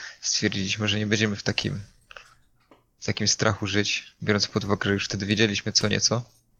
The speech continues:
a przynajmniej Tommy widział,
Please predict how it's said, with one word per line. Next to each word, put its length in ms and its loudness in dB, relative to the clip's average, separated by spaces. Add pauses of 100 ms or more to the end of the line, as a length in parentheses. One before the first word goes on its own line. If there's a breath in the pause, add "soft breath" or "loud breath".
(120)
a 60 -6
przynajmniej 400 -2 (580)
Tommy 320 2 (340)
widział, 680 0